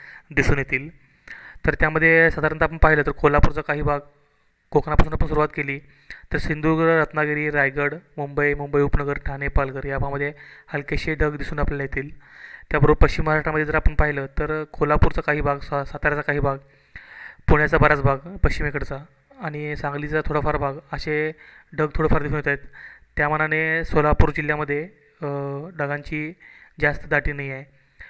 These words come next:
फक्त उत्तरेकडे थोडंफार ढगांची दाटी दिसून येते. तर यामध्ये, अ, पुणे आणि सातारा जिल्ह्यामध्ये काही ठिकाणी मेघगर्जनेसह,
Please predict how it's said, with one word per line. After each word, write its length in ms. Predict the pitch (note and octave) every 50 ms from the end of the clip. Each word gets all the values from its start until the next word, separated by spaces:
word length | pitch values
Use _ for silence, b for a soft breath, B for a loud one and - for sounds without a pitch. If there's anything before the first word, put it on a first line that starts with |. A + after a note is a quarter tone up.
| B B -
फक्त 260 | - D3+ - - -
उत्तरेकडे 640 | D#3+ D3+ D3+ D3+ - E3 D#3+ D#3 D#3 D#3+ D#3+ D#3+
थोडंफार 540 | D#3 - D#3+ D#3 D3 D#3+ D#3+ D#3+ E3 E3 -
ढगांची 320 | D#3 D3 C#3+ D3 D3 C#3+ C#3+
दाटी 200 | D3+ D3 C#3 D3
दिसून 240 | C#3+ C#3+ D3 D3+
येते. 300 | D3 C#3 - C#3 C3+ C#3 E3 B B B B B B B B B -
तर 60 | -
यामध्ये, 560 | D3+ D3+ D#3 D#3+ D#3+ D#3 D#3+ E3 E3+ F3 F3+ F3+
अ, 260 | F#3+ F#3+ E3+ D#3 D3
पुणे 320 | C#3+ - - D#3 D#3 D#3+
आणि 160 | E3 E3 E3+
सातारा 280 | E3 E3 D#3 - E3+ D#3
जिल्ह्यामध्ये 380 | D3+ D#3+ D#3 D#3+ D#3 D#3 D#3+ D#3+
काही 220 | - D#3 D3 D#3
ठिकाणी 520 | D3+ D#3+ D#3+ D#3+ D#3 D#3 D#3 D#3+ D#3+ D#3
मेघगर्जनेसह, 800 | D#3 D3+ D#3 D#3 C#3+ D#3+ D#3 D3+ D#3+ D3+ - D#3+ D3+ D#3 D#3+ E3